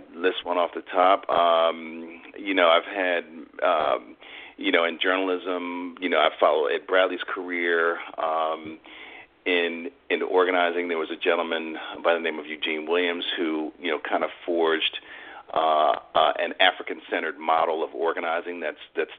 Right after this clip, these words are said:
different from a European Saul Alinsky model of organizing, and so he is also a, a mentor of mine. Um, you know, I can share, um,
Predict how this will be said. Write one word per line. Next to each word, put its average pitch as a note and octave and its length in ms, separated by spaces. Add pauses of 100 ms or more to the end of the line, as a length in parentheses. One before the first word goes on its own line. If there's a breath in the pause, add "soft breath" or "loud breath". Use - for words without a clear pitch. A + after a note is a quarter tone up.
(120)
different - 340 (100)
from D#2+ 400 (600 loud breath)
a E2+ 80
European E2 680
Saul D#2+ 280
Alinsky F2 340
model F2+ 380
of F2 80
organizing, F2+ 640
and D#2+ 160
so D2+ 300 (100)
he F2+ 440
is D2+ 80
also E2 440
a, D#2+ 120
a D#2+ 40
mentor E2 340
of D#2+ 80
mine. E2 400 (600 loud breath)
Um, D#2 580 (800)
you G2+ 120
know, E2+ 100
I E2+ 140
can F2 180 (100)
share, D#2+ 580
um, D2+ 440